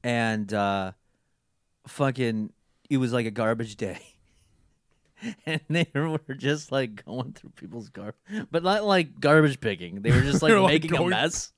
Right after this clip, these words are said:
Speaker 2: God damn it.
Speaker 1: <laughs> And then they had, like, a monkey. They found, like, a stuffed monkey in one, and they were, like, just throwing it around. I remember they told me this.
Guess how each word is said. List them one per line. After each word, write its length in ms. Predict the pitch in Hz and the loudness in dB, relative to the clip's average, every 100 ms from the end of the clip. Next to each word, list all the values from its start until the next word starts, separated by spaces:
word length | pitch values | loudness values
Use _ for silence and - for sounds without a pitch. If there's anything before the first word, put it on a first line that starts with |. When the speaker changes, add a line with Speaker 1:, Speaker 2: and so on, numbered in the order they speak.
| _ - - | _ -18 -16
Speaker 2:
God 140 | 107 - | -16 -18
damn 160 | 98 | -18
it. 800 | 113 - - _ - 480 453 - - | -20 -20 -20 _ -16 -6 -4 -2 0
Speaker 1:
<laughs> 40 | |
And 180 | 247 285 | 2 2
then 280 | 285 302 269 - 254 | 4 2 0 -10 -4
they 140 | 180 | 0
had, 220 | 190 214 214 | 4 4 6
like, 140 | 196 | 6
a 80 | 165 | 4
monkey. 520 | 147 147 180 226 247 | 4 2 2 2 4
They 140 | 180 | 4
found, 180 | 165 175 | 4 4
like, 140 | 185 165 | 4 2
a 60 | |
stuffed 280 | 147 175 165 | 2 2 2
monkey 400 | 147 139 151 160 | 2 0 0 0
in 120 | 175 | 2
one, 380 | 170 175 196 202 - _ _ _ _ - | 2 2 2 0 -4 _ _ _ _ -8
and 320 | 254 - 175 | -8 -6 -6
they 120 | 180 | -4
were, 80 | 185 | 0
like, 180 | 180 175 | 0 0
just 160 | 180 | -4
throwing 360 | - - 143 175 | -10 -10 -4 -2
it 60 | 175 | 0
around. 380 | 156 135 151 - _ _ - 247 - | 2 2 2 0 _ _ -14 -8 -2
I 80 | 180 | 0
remember 280 | 214 269 | 2 2
they 120 | 277 254 | 4 4
told 320 | - 190 214 | 4 6 6
me 140 | 202 | 4
this. 420 | 180 165 160 - | 2 2 0 -6